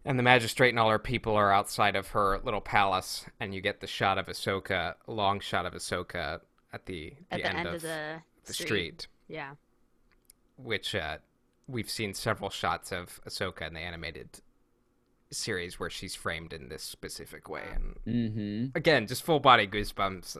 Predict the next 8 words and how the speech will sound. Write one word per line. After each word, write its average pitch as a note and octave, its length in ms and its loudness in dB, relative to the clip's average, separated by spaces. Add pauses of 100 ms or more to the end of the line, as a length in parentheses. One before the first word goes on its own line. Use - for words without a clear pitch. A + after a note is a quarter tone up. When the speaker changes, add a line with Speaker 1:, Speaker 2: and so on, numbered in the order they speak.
Speaker 1:
Like, - 160 -14 (1080)
there G#2+ 140 -2
she F#2 200 -4
is E2 340 -6 (1800)
in G2+ 60 -6
all D#2+ 140 -6
her D#2+ 160 -8
glory. C#2+ 340 -8